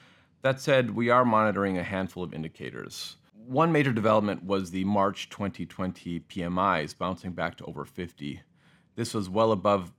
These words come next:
market expectations and, frankly, a big improvement from the record low of about thirty-six that was reported in February.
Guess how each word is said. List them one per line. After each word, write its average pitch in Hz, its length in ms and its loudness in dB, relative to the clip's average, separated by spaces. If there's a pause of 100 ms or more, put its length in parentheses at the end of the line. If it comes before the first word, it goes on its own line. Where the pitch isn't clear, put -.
(180)
market 107 260 2
expectations 92 840 -6
and, 90 120 -6
frankly, 107 440 -2
a - 60 -4
big 107 320 -4
improvement 95 600 -4
from 92 180 -6
the 90 100 -4
record 98 480 -2
low 90 300 0
of 87 80 -6
about 85 320 -4
thirty-six 87 720 -8
that - 120 -10
was 87 140 -16
reported 78 480 -12
in 78 80 -14
February. 76 580 -8